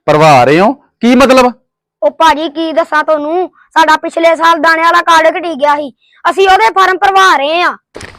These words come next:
Speaker 1: ਲਓ ਜੀ, ਝੰਡੀ ਬਦਮਾਸ਼ ਦੇ ਜਿੰਨੇ ਕਿੱਸੇ ਨਿਕਲ ਕੇ ਆਏ ਨੇ,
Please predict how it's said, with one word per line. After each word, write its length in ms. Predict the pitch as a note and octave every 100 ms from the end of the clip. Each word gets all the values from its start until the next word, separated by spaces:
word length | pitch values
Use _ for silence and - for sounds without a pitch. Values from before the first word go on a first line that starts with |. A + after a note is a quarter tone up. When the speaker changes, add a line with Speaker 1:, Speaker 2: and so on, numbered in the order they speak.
| - _ - - - - - G#3 - G3+ F#3+ - - - - - - B2
Speaker 1:
ਲਓ 240 | D3 G#3+ A#3
ਜੀ, 200 | G#3+ E3+ - - - - -
ਝੰਡੀ 300 | - F3+ D3+
ਬਦਮਾਸ਼ 340 | F#3 G3 G3 G3
ਦੇ 100 | G3
ਜਿੰਨੇ 340 | D3 E3+ G3
ਕਿੱਸੇ 320 | G3 F#3 G3 F3+
ਨਿਕਲ 240 | F3+ G3
ਕੇ 140 | F3 F#3+
ਆਏ 240 | D#3 E3
ਨੇ, 160 | E3+